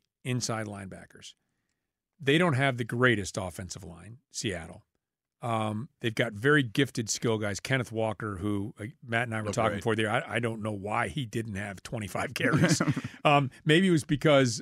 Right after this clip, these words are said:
Speaker 1: uh, every time
Speaker 2: He
Speaker 1: Geno
Speaker 2: left for a
Speaker 1: Smith went
Speaker 2: minute,
Speaker 1: back,
Speaker 2: but yeah.
Speaker 1: <laughs> he had receivers <laughs> that were pretty open too.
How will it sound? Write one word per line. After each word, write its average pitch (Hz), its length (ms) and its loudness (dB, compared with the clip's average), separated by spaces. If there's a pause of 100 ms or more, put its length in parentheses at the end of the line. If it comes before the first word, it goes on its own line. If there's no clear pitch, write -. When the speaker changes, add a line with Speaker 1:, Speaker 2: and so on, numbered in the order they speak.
Speaker 1:
uh, 123 260 6
every 139 160 2
time 139 160 4
Speaker 2:
He 143 60 2
Speaker 1:
Geno 151 160 6
Speaker 2:
left 127 100 4
for 123 60 4
a - 20 6
Speaker 1:
Smith 160 160 6
went 135 160 6
Speaker 2:
minute, - 60 4
Speaker 1:
back, 151 240 6
Speaker 2:
but 87 100 -6
yeah. 135 220 0 (160)
Speaker 1:
<laughs> - 160 -18
he 143 120 6
had 127 140 6
receivers 131 420 4 (180)
<laughs> - 140 -12
that 160 140 4
were 120 80 -4
pretty 120 260 4
open 98 280 -4
too. 139 260 2